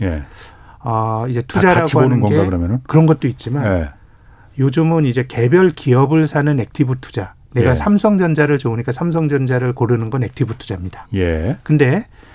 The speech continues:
Speaker 2: 한 덩어리로 주식을 사는 걸 패시브 투자라고 합니다.
Speaker 1: 음.
Speaker 2: 예를 들면 그냥 아시아 주식을 사자.
Speaker 1: 예.
Speaker 2: 아니면은 아시아에 있는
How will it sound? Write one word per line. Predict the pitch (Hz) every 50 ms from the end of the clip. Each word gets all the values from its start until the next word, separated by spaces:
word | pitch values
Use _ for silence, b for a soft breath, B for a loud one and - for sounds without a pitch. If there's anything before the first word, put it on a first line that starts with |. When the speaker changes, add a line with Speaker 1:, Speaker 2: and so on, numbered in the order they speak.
| b b b
Speaker 2:
한 | - - 208 208 190
덩어리로 | - - 117 127 139 156 165 170 170 160 165 156 151 156 151 151
주식을 | - 123 - - 123 127 131 123
사는 | 131 131 120 123 117 117
걸 | 123 127 127
패시브 | - - 220 208 - 214 190 175 165
투자라고 | - - - - 120 104 107 101 92 101
합니다. | 92 90 90 92 - - - -
Speaker 1:
음. | 101 95 92
Speaker 2:
예를 | 95 127 147 139
들면 | 151 135 127 147 175 180 143 104 - b b b b b b b b b -
그냥 | - 147 165 175 - -
아시아 | - 127 123 127 - 185 180 175
주식을 | 160 160 131 - 143 139 151 147
사자. | - - 180 - 165 175 208 - - 113
Speaker 1:
예. | 101 92 87 80 71 69 - b b b b b b -
Speaker 2:
아니면은 | 113 127 135 135 143 143 147 175 175 -
아시아에 | 117 120 120 127 - 160 156 151 151 143 143
있는 | 135 147 156 170 190